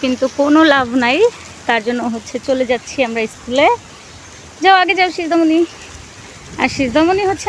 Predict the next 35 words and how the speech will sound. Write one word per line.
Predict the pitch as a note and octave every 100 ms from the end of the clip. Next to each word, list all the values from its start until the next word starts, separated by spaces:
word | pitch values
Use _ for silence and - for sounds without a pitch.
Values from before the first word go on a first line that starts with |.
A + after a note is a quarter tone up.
| G4
মাঝে | D4 D#4
সাঝে | F4 F4
কান্না | D#4 D4+ D4+
করে, | C4 A#3+
স্কুলে | - C#4 C4 A#3
যেতে | G#3+ B3
চায় | A#3+ G#3
না। | G#3+ D#4+ - - - - - - - A3+ A3+
আর | A#3 A#3+
নয়তো | B3 A#3 B3 -
সেভাবে | C4 A#3 A#3 A#3 A#3 A#3
স্কুল | - A#3+ A#3
হচ্ছে | - C4 A#3
বেশি | - B3+ G#3+
বন্ধ | A3 A3 B3
দিতে | A#3+ B3 A3+
চায় | A3 G#3
না। | A3+
যেদিন | G#3+ A3+
হচ্ছে | A#3+ A#3+ -
সিজদামণির | A#3+ A3+ A#3 A#3+ A#3 - - - - - - A3
ভালো | G3+ A#3+
লাগে | B3+ B3+
না | B3+
ঘুম | A#3 B3
থেকে | C4 C4+
উঠে, | C4 E4+
ওই | D4+ B3+
দিন | C4
হচ্ছে | C4 A#3 -
সিজদামণি | A#3+ A#3 A#3 A3
স্কুলে | A#3+ A3
যেতে | G#3 G#3+
চায় | A3+ F#3
না। | F#3